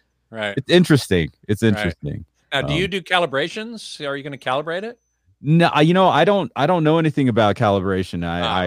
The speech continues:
Speaker 1: okay.
Speaker 2: I leave that to the, uh, professionals. Um, in fact, when I got my new E nine L G,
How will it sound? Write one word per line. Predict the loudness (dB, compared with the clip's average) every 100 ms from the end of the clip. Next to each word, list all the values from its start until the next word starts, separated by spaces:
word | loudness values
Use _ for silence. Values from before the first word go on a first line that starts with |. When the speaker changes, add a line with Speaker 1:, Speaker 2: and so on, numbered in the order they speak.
| -2
Speaker 1:
okay. | -4
Speaker 2:
I | -2 0 2
leave | 2 2
that | 4 4 4
to | 2 2
the, | 4 4 6
uh, | 4
professionals. | 0 2 2 2 0 2 2 0 -4 -16 -4
Um, | -2 -2 -6 -4
in | -4
fact, | 0 2 4 2 -2 -8
when | -2 0
I | 2
got | 4 4
my | 2 2
new | 2 2 0
E | 0 0
nine | 2 2 2 2 0 -2
L | -2
G, | -2 -2 0 2 0